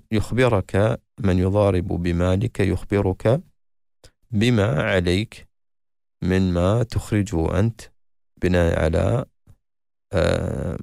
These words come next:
ما بينك وبينه من، آه، اتفاق، وما بينك وبينه من أموال وما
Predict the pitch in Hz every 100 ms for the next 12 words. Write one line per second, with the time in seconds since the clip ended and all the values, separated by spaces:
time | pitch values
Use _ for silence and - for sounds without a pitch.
0 | - 92 87 87 90 90 87 90 90 87
1 | - - 85 85 90 90 92 92 87 90
2 | 104 - - _ _ _ _ _ _ _
3 | _ 95 - 80 - - 98 92 - -
4 | - _ - - - - 90 117 - _
5 | _ _ _ _ - - 85 85 87 90
6 | - - 87 87 82 92 85 82 - 82
7 | 85 90 87 90 90 95 85 82 82 85
8 | 87 104 92 87 85 87 95